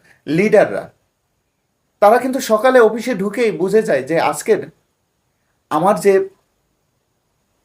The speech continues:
কলিগরা আছে, আশেপাশের যারা আছে, তাদের চাহিদাটা কি, তারা কি চায়, এটা কিন্তু একজন লিডারের দায়িত্ব।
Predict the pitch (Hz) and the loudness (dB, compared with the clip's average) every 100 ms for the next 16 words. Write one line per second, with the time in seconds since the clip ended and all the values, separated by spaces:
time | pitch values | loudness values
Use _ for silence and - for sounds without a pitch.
0 | _ _ _ 220 240 269 - 156 113 - | _ _ _ 2 2 0 0 0 0 -2
1 | 110 90 123 175 175 185 139 123 117 113 | -4 -4 -4 -4 -2 -4 -2 -2 -2 -6
2 | - - _ _ _ - 123 151 151 170 | -12 -20 _ _ _ -4 0 0 -4 -10
3 | _ _ _ _ - 233 208 156 120 104 | _ _ _ _ -6 -4 -2 -2 -2 -4
4 | 98 - - _ _ _ - 151 160 165 | -8 -14 -20 _ _ _ 0 2 0 -8
5 | - 220 214 - 104 - _ _ - 226 | -8 -6 -4 -4 -4 -8 _ _ -4 -2
6 | 240 220 240 156 135 175 175 147 156 165 | 0 -2 0 -2 -2 -4 -2 -2 0 0
7 | 165 143 - 92 - | 0 -4 -8 -8 -10